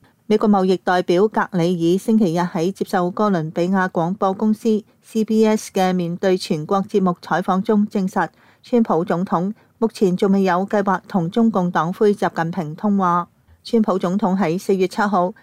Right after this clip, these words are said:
曾經要求中共撤銷對美國嘅報復性關稅，否則美國除咗提高對華關稅之外，仲將會終止所有同中方嘅談判。格里爾表示，目前嘅情況係中共選擇咗報復，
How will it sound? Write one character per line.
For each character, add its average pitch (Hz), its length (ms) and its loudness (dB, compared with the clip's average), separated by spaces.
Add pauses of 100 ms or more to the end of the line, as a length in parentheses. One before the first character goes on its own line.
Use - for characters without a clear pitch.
(100)
曾 170 160 -4
經 220 220 4
要 220 120 4
求 180 300 -2
中 220 200 0
共 185 220 0
撤 - 120 -2
銷 226 200 0
對 190 240 0
美 175 220 0
國 196 180 0
嘅 190 180 0
報 190 160 0
復 180 160 -4
性 190 240 -2
關 214 240 0
稅， 190 300 -2 (260)
否 220 140 0
則 262 140 2
美 220 180 4
國 196 160 0
除 196 160 -2
咗 190 160 0
提 160 240 0
高 214 240 2
對 190 160 2
華 156 240 0
關 208 260 -2
稅 196 200 -2
之 220 160 -2
外， 190 260 2 (240)
仲 220 240 2
將 285 180 0
會 202 140 2
終 226 220 2
止 175 240 -2
所 190 160 0
有 190 120 2
同 151 240 -4
中 202 240 -2
方 196 240 0
嘅 175 200 -2
談 147 240 -6
判。 180 360 -2 (840)
格 185 140 -2
里 170 200 0 (120)
爾 180 80 2
表 175 180 0
示， 180 320 -4 (240)
目 180 160 -2
前 170 280 -2
嘅 190 220 0
情 180 240 -6
況 196 180 0
係 185 220 -2 (100)
中 220 200 0
共 185 200 -2
選 180 220 -6
擇 190 140 -2
咗 170 320 -2
報 185 180 0
復， 175 240 -2